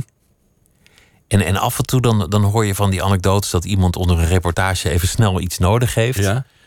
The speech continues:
Speaker 1: Van, "Oh ja, het moet regenen." Dan zet ik er wat regen onder en dan komt er een brief van iemand die zegt, "Het kan nooit, eh, het kan nooit Nederland zijn geweest, die regen."
Speaker 2: Nee, dat klopt. Ja, ik, ik heb ook, eh,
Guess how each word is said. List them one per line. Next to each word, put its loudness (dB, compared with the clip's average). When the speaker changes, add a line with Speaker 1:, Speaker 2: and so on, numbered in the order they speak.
Speaker 1:
Van, -2
"Oh 2
ja, 2
het -6
moet 0
regenen." 0
Dan 0
zet 0
ik -4
er -2
wat 0
regen 2
onder 0
en 0
dan 0
komt -4
er -4
een 2
brief -2
van -2
iemand 0
die -4
zegt, -2
"Het -4
kan -4
nooit, 0
eh, 2
het -20
kan 2
nooit 2
Nederland -2
zijn -2
geweest, -2
die 0
regen." 2
Speaker 2:
Nee, 2
dat -2
klopt. -4
Ja, 0
ik, -4
ik -2
heb -4
ook, -4
eh, 2